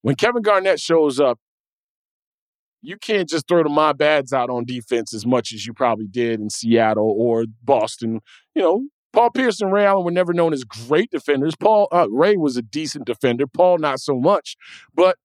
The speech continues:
they raised their level of defensive play. They raised their level of attention to detail on the defensive end because that dude behind them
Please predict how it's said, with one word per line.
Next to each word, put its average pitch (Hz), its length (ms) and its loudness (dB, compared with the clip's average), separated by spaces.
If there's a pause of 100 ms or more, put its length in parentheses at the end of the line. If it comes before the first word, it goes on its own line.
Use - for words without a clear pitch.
(400)
they 160 200 0
raised 170 440 0
their 196 140 0
level 160 460 2
of 143 120 -6
defensive 151 600 -6
play. 127 240 -2
They 139 180 -2
raised 151 400 -2
their 160 160 0
level 135 340 -2
of 120 80 -8
attention 135 440 -2
to 123 40 2
detail 156 480 2
on 127 140 2
the 123 80 -4
defensive 123 480 -4
end 135 200 0
because 135 360 -4
that 160 340 0
dude 147 240 0
behind 151 520 0
them 110 260 0